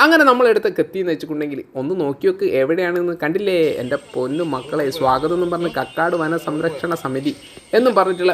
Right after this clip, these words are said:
ഒരു സ്ഥലം എത്തി. അവിടെ എത്തിക്കഴിഞ്ഞാൽ പിന്നെ ഉള്ളിലോട്ടേക്ക് ഒരു പോക്ക് കേട്ടോ. ഇവിടുന്ന് ഒരു ടിക്കറ്റൊക്കെ എടുത്തതിന് ശേഷം ഒന്നും നോക്കണ്ട, ഉള്ളിലേക്ക് കയറി കഴിഞ്ഞാൽ അന്നേരം ഓല് പറയുന്നത് ഒമ്പത് മണി മുതൽ നാലര വരെ നിങ്ങൾക്ക് ചാൻസ് ഉള്ളൂ, അതായത് ഇതിൻ്റെ ഉള്ളിൽ കയറി നിന്ന്. അവിടെ അഞ്ച് മണി എന്ന് എഴുതി കിട്ടോ, അഞ്ച് മണിയൊന്നല്ല കേട്ടോ.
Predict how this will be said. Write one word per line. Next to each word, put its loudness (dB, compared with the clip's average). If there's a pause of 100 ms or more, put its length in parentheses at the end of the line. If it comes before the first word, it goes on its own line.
(160)
ഒരു 0
സ്ഥലം -2
എത്തി. -6 (280)
അവിടെ 6
എത്തിക്കഴിഞ്ഞാൽ 0
പിന്നെ 0
ഉള്ളിലോട്ടേക്ക് 0
ഒരു -4
പോക്ക് -4
കേട്ടോ. -6
ഇവിടുന്ന് 2
ഒരു 0
ടിക്കറ്റൊക്കെ 0
എടുത്തതിന് -2
ശേഷം -2 (220)
ഒന്നും -4
നോക്കണ്ട, -2 (140)
ഉള്ളിലേക്ക് 2
കയറി 0
കഴിഞ്ഞാൽ 0 (120)
അന്നേരം -2
ഓല് 2
പറയുന്നത് -2 (640)
ഒമ്പത് 6
മണി 4
മുതൽ 2 (300)
നാലര 2
വരെ 4 (180)
നിങ്ങൾക്ക് -4 (240)
ചാൻസ് -2
ഉള്ളൂ, 0
അതായത് 0
ഇതിൻ്റെ -2
ഉള്ളിൽ -4
കയറി -2
നിന്ന്. -6
അവിടെ 2
അഞ്ച് 2
മണി 0
എന്ന് 2
എഴുതി 0
കിട്ടോ, -4 (120)
അഞ്ച് -4
മണിയൊന്നല്ല -2
കേട്ടോ. -12